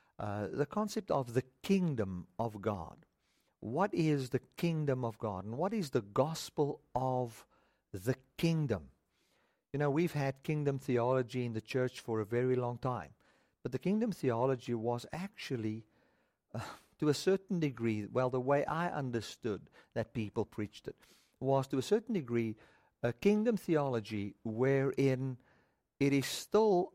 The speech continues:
us manifesting the kingdom of God, or wherein we live and we have to bring forth and manifest the kingdom of God. Now, the way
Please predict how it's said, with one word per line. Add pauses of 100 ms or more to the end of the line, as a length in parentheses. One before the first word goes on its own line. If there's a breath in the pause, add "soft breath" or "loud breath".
(120)
us (160)
manifesting
the (140)
kingdom
of
God,
or
wherein
we
live (100)
and
we
have
to
bring
forth (400 soft breath)
and
manifest (320 soft breath)
the (120)
kingdom
of
God. (400 soft breath)
Now, (500 soft breath)
the
way